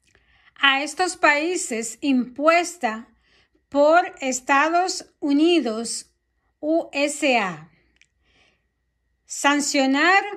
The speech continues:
un país es inhumano. No solo sancionas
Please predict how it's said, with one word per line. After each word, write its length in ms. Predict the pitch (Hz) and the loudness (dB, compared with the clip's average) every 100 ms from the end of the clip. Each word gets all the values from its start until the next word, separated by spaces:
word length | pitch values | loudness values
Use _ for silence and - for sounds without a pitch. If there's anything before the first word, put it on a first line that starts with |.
| - | -2
un 220 | 330 381 | -2 0
país 760 | 311 302 320 370 392 - - - _ _ | 2 2 0 -4 -6 -6 -12 -16 _ _
es 440 | 285 311 339 349 - - | 0 2 2 -2 -14 -4
inhumano. 960 | 285 262 254 247 262 262 233 202 190 - _ _ _ _ _ _ _ _ _ _ | 0 0 0 0 0 -2 -4 -8 -10 -14 _ _ _ _ _ _ _ _ _ _
No 220 | - 311 392 | -2 0 0
solo 840 | - 359 359 370 269 233 254 _ _ _ | 2 4 6 4 0 -4 -8 _ _ _
sancionas 1300 | - 285 269 262 - 277 294 339 359 370 381 - | -2 0 2 0 -4 -2 2 2 2 0 -2 -4